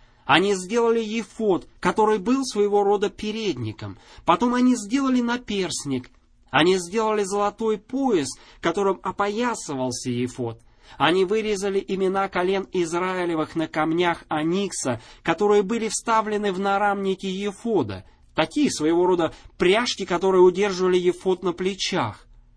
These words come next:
Они сделали кидары, подобную диадеме, корону для священника. И во всём этом, обратите внимание, в конце двадцать шестого стиха сказано: «Как повелел Господь Моисею».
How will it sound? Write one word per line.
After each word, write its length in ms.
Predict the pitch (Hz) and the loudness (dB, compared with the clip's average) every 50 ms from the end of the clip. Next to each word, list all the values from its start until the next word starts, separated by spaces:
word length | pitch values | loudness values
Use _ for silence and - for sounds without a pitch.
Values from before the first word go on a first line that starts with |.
| _ _ _ | _ _ _
Они 300 | 131 139 165 180 185 175 | 0 2 4 4 4 2
сделали 520 | 156 156 160 185 214 208 196 190 190 180 | 0 -4 -2 0 0 2 2 2 0 0
кидары, 680 | 180 - - 175 156 151 180 196 202 220 214 202 165 | -2 -4 -6 -6 -4 -2 -2 0 0 0 0 -2 -2
подобную 560 | - 160 156 170 170 175 165 170 165 165 165 151 | -2 -2 0 2 0 0 2 2 4 4 4 4
диадеме, 760 | 139 147 165 160 160 156 151 135 170 180 190 180 180 165 | 2 0 0 0 0 -2 -2 0 2 2 2 2 0 -2
корону 640 | - - 156 156 156 175 220 247 254 220 185 160 139 - - - - - - | -2 0 0 0 0 2 2 2 4 4 4 2 2 -2 -10 -20 -20 -14 -8
для 180 | 165 170 185 180 | 0 2 2 2
священника. 880 | 175 - 190 185 180 - - - 196 196 185 170 170 160 156 160 143 - - - - - | 2 0 -2 0 0 0 -2 -2 0 0 0 2 0 0 0 -2 -4 -4 -8 -16 -8 -4
И 100 | 202 208 | -4 0
во 160 | 208 214 226 | 0 0 0
всём 320 | - - - 349 349 320 - - | -2 -2 0 0 0 0 -4 -2
этом, 480 | 247 226 180 - - 117 104 95 - - - - | 0 0 0 -2 -4 -8 -10 -10 -12 -18 -10 -2
обратите 580 | 151 147 147 180 185 196 - 240 226 - 240 202 | -2 0 0 0 -2 -2 -2 -6 -4 -4 -2 -2
внимание, 480 | 202 196 226 254 294 294 277 254 233 208 | -2 0 2 2 2 4 2 2 0 -2
в 60 | - | 0
конце 340 | - 214 214 214 - 254 214 | 0 0 0 0 -2 -2 -2
двадцать 440 | 185 202 233 233 226 - 233 208 | 0 0 -2 -2 -2 -2 -6 -6
шестого 500 | - - 226 240 - - 254 247 233 220 | -6 -6 -6 -8 -4 -4 -4 -2 -2 -4
стиха 340 | - - 233 214 - 277 269 | -4 -6 -8 -2 0 0 0
сказано: 560 | 262 254 - - 262 233 202 220 208 202 - - - - _ _ - - _ _ | 0 -2 -4 -2 -2 0 0 0 -2 -2 -4 -6 -10 -20 _ _ -20 -20 _ _
«Как 460 | - 226 254 269 285 269 269 - - - | 0 4 6 6 4 4 0 -8 -10 -2
повелел 640 | - 226 220 202 208 202 202 190 208 214 214 214 208 | 0 0 2 2 0 -2 0 0 2 2 4 4 2
Господь 640 | 202 185 196 180 175 - - - - 190 185 185 180 | 2 0 0 0 -2 -4 -6 -2 2 2 2 4 2
Моисею». 720 | 175 175 170 170 165 165 - - 139 120 107 95 87 85 | 0 0 2 2 0 0 -4 -4 -2 -2 -2 -4 -8 -12